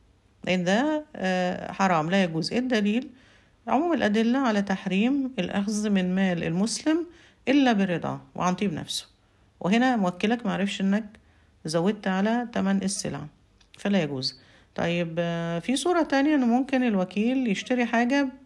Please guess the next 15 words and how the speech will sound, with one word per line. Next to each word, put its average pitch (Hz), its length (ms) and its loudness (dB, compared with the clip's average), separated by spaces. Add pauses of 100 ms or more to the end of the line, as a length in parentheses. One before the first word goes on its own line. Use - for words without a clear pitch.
(200)
بسلعة 214 440 0 (160)
بتمن 240 440 0 (120)
أقل 262 520 0 (460)
من 196 160 2
تمنها 226 280 4
اللي 196 100 2
في - 60 -6
السوق - 500 -6 (480)
وياخد 226 340 2
الفرق 233 340 0
لنفسه، 185 420 -2 (320)
نفس 233 220 -2
الحكم 269 340 -2 (1040)
لا 180 160 2
يجوز، 208 600 0